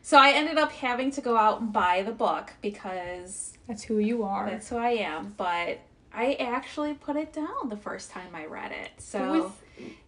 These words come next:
Speaker 1: I found the beginning to be kind of a little slow,
Speaker 2: Mm-hmm.
Speaker 1: and it took me a while to understand kind of what was going on, because I didn't read the descriptions about it, 'cause I don't like reading descriptions necessarily about books.
Speaker 2: Okay, well, with me,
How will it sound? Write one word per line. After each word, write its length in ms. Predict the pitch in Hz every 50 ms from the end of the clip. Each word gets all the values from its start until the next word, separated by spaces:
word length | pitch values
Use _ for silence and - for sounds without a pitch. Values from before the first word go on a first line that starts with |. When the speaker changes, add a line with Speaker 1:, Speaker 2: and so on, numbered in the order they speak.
| - -
Speaker 1:
I 220 | - - 220 254 294
found 360 | 294 320 285 285 277 277 262
the 40 | 254
beginning 480 | 233 208 233 220 233 220 220 220 214 214
to 100 | 214 226
be 380 | 208 196 185 180 180 180 165 -
kind 300 | - - 214 202 202 190
of 300 | 185 185 180 180 180 - - - - - _ - - - - - -
a 40 | 226
little 240 | 214 220 214 269 -
slow, 760 | - - - - 320 302 277 262 254 247 240 240 233 226 226 202
Speaker 2:
Mm-hmm. 40 | - - - _ _ _
Speaker 1:
and 100 | 226 220
it 120 | 214 208 208
took 220 | - - 240 - -
me 80 | 240 226
a 80 | 214 202
while 300 | 202 190 185 190 190 190
to 200 | - 214 - 214
understand 840 | 208 202 202 196 - - - 208 202 190 190 190 175 165 160 165 -
kind 240 | - 190 185 175 175
of 100 | 160 180
what 160 | 175 165 -
was 100 | 165 -
going 240 | - 175 170 - -
on, 120 | - -
because 220 | - 202 233 254 220
I 120 | 220 240 240
didn't 240 | 277 294 254 214 208
read 680 | 214 208 208 214 220 226 220 214 214 208 196 190 160 143
the 60 | 180
descriptions 640 | 175 185 - - - 185 180 - - 185 175 165
about 240 | 151 - 160 151 143
it, 100 | - - -
'cause 100 | - 214
I 80 | 202 185
don't 140 | 196 143
like 200 | 156 202 208 - -
reading 220 | 185 160 165 170
descriptions 560 | - - - - - - - - 165 - -
necessarily 640 | - - - - - 208 - 185 165 156 151 - -
about 240 | - 170 160 151 -
books. 340 | - - - - - - - -
Speaker 2:
Okay, 440 | 233 240 233 - - 226 220 - -
well, 300 | 233 240 226 220 214 214
with 240 | - 247 247 247 -
me, 520 | 262 285 320 320 285 269 247 233 233 233